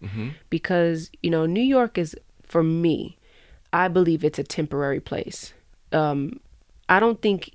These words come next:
Speaker 2: anyone, <laughs> other than my good friends Coco and Breezy, 'cause I
Speaker 1: Yeah.
Speaker 2: believe that is their city.
Speaker 1: Oh, absolutely.
Speaker 2: You know, but I don't think it's this, it's this run, run, go, go, go race.
Speaker 1: It's not for everyone.
Speaker 2: I don't think it's for everyone.
Speaker 1: Absolutely.
Speaker 2: And to,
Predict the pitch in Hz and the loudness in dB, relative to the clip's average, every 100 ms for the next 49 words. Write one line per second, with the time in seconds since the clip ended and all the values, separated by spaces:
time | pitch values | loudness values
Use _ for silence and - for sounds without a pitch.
0 | - 196 220 190 139 - 160 - - 196 | 4 6 6 2 0 -2 -6 -8 -4 -2
1 | - 247 - - - - 254 247 208 175 | 6 6 6 0 -4 8 8 10 8 6
2 | 165 160 165 - 160 156 151 156 151 143 | 6 4 2 2 0 2 2 4 4 2
3 | 139 - 151 175 180 165 151 143 143 165 | -2 0 6 6 8 4 2 2 4 4
4 | 147 151 147 147 - 165 - - 135 123 | 4 2 2 0 0 -4 -4 2 2 2
5 | 131 117 101 185 175 160 151 165 165 - | -4 -6 -4 0 2 2 2 4 4 2
6 | _ - 196 262 262 - 214 208 - 180 | _ 0 2 2 0 -2 -2 -2 -2 -8
7 | - 196 180 - - 175 - 170 - _ | -6 -8 -10 -10 -10 -8 -6 -6 -8 _
8 | - _ _ _ _ - _ _ - 165 | -20 _ _ _ _ -20 _ _ -12 -4
9 | 202 226 220 214 214 180 190 190 190 180 | 0 0 2 0 0 2 2 2 2 -2
10 | 160 180 165 139 147 165 139 - 123 113 | 0 0 2 0 -2 0 0 0 -2 -2
11 | 101 90 - - 208 214 208 208 - - | -4 -12 -16 -8 -4 -2 -2 -4 -8 -6
12 | 202 185 - - 143 - 202 156 - - | -6 -6 -8 -8 -10 -6 -6 -6 -10 -10
13 | - 175 170 - - - - - 202 190 | 2 4 4 -4 -10 -18 -20 -4 4 4